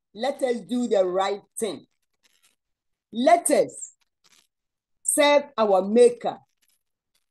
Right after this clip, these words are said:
That's all we have. We came here to serve him. And the Comforter is here, which is the Holy Spirit.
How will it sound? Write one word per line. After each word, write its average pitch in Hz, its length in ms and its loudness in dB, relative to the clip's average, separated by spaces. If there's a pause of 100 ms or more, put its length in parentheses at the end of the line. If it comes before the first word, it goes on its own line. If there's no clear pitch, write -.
(360)
That's 320 220 0
all 311 280 4
we 285 180 0
have. 254 320 -4 (760)
We 277 160 -6
came 339 300 4
here 294 240 2
to 247 200 -8
serve 269 400 4
him. 175 260 -8 (760)
And 233 200 0
the 226 240 4 (540)
Comforter 311 480 2 (100)
is 220 240 -6
here, 214 260 -6 (340)
which 302 200 -2
is 240 140 -6
the 202 140 0
Holy 220 320 0
Spirit. 170 480 -8